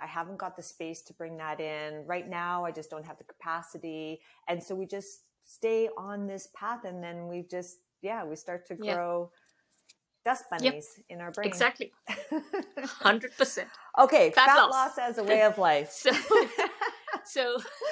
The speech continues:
Speaker 2: <laughs> I have teamed up with a body coach called Christian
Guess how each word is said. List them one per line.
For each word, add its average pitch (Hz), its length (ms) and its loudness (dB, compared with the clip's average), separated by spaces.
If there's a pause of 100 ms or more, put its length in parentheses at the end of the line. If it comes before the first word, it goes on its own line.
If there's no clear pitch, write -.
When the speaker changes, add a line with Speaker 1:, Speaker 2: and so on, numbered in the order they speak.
(140)
Speaker 2:
<laughs> 392 520 -12
I 269 340 -4
have 294 160 -6 (320)
teamed 269 340 -10
up 190 280 -4
with 202 160 -12
a 202 40 -12
body 196 320 -6
coach - 640 -16
called - 240 -12
Christian 233 500 -6